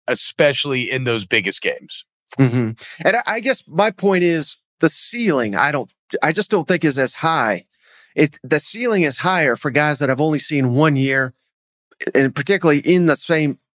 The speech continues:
Speaker 2: first year in the system,
Speaker 1: Yeah.
Speaker 2: if that makes sense.
Speaker 1: No, I
Speaker 2: It's
Speaker 1: get what you're saying.
Speaker 2: it's generally the, the takeoff year. And, and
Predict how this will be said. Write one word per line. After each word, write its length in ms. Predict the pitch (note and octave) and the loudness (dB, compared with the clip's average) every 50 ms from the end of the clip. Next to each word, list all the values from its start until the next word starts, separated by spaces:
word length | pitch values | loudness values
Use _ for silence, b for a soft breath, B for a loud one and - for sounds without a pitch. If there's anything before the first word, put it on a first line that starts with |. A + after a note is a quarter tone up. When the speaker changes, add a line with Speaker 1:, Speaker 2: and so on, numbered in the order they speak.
| _ _ | _ _
Speaker 2:
first 260 | - F3+ F3+ D#3+ - | 0 0 0 0 0
year 140 | - E3 D3+ | 0 0 2
in 80 | C#3+ C#3 | 2 0
the 80 | A#2+ G#2+ | -2 -4
system, 440 | - - D#3+ C#3+ A2+ - - F#2 D2+ | -6 -6 -6 -8 -8 -8 -10 -8 -2
Speaker 1:
Yeah. 180 | F3 F#3 G3+ G#3+ | 2 2 2 2
Speaker 2:
if 40 | A#3 | 2
that 140 | C#3 B2+ C3+ | 0 0 0
makes 240 | C#3 C3 B2+ - | -2 -2 -2 -4
sense. 240 | - D#3 C3 E3+ - B B B B | -4 -4 -4 -4 -6 B B B B
Speaker 1:
No, 140 | D#4 D#4 D4 | 6 6 8
I 80 | C4+ | 8
Speaker 2:
It's 100 | C#4 C#4+ | 4 2
Speaker 1:
get 60 | D#4 | 0
what 80 | D#4+ D4+ | -2 -2
you're 100 | B3 G3+ | -2 -2
saying. 400 | - - C3+ A#2 A#2 C3+ E3 F3+ - _ _ B B B B B B B | 0 0 -2 -2 -2 -6 -8 -12 -14 _ _ B B B B B B B
Speaker 2:
it's 140 | F#3 F3+ | 0 0
generally 340 | - G#3 A3+ A#3+ A#3 G#3 F#3+ | 2 0 0 2 2 2 0
the, 160 | D#3 D3 E3 - - | 0 0 -4 0 0
the 100 | D#3 C#3+ | -2 -2
takeoff 560 | - - F#3 F#3+ F#3 - E3+ D#3 D3 B2+ - | 0 0 -2 0 4 4 4 4 4 2 0
year. 240 | E3 F#3 G#3 F3 B2+ | 0 2 2 4 2
And, 240 | A2 C#3 D3 C#3 - | 2 2 0 0 0
and 220 | - C#3 A#2+ A2 | 0 0 0 -4